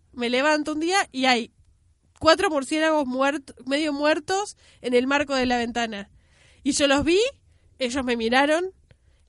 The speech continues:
y yo le dije, "Hasta luego". Y cerré la puerta de la casa y dije, "Bueno, no vuelvo nunca más ahí". Como ese fue mi primer impulso. Salí y mi, mi tía, que en ese momento estaba viva, ahora no está muerta,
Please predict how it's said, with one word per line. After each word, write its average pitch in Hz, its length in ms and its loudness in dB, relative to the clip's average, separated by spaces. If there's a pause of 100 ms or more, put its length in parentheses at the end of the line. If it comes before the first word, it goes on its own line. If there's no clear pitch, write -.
(100)
y 254 160 -4
yo 269 180 2
le 262 100 2
dije, 254 260 0
"Hasta 247 180 -2
luego". 240 260 0
Y 233 60 -6
cerré 254 220 -6
la 320 120 2
puerta 311 240 -4
de 302 80 2
la 277 140 -2
casa 311 180 -2
y 330 40 -2
dije, 294 100 -4
"Bueno, 277 240 -4
no 262 100 -6
vuelvo 262 260 -4
nunca 247 280 -4
más 240 120 -6
ahí". 208 280 -8 (800)
Como 240 200 0
ese 269 220 0
fue 269 140 -4
mi 277 80 -2
primer 254 260 0
impulso. 247 380 -2
Salí 254 360 2 (760)
y 254 180 -2
mi, 262 300 -2
mi 254 180 -2
tía, 330 560 0
que 226 220 -2
en 233 100 -4
ese 247 140 -4
momento 254 220 -2
estaba 254 340 -2
viva, 269 260 2
ahora 240 240 0
no 247 100 -2
está 247 200 -6
muerta, 294 400 -4